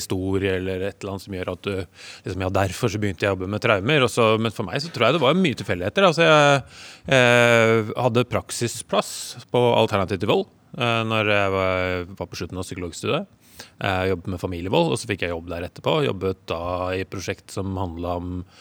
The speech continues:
familievold i, eh, minoritetsfamilier. Eh, så jobbet jeg litt sånn som Peter, jobbet mye med flyktninger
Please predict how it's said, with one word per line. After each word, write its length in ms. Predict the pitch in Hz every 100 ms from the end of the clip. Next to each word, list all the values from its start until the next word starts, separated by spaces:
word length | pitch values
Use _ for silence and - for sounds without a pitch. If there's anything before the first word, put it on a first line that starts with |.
| - _
familievold 680 | 104 92 90 95 98 101 110
i, 380 | 101 95 95 95
eh, 220 | 95 95 95
minoritetsfamilier. 1040 | 101 101 98 87 - - - 104 107 160 - _ -
Eh, 240 | 107 98 101
så 140 | 131
jobbet 180 | 107 107
jeg 160 | 107 101
litt 240 | - 113 -
sånn 120 | 107
som 120 | 110
Peter, 240 | 95 87 135
jobbet 240 | 98 98
mye 160 | 104 92
med 120 | 104
flyktninger 600 | 107 - 87 90 95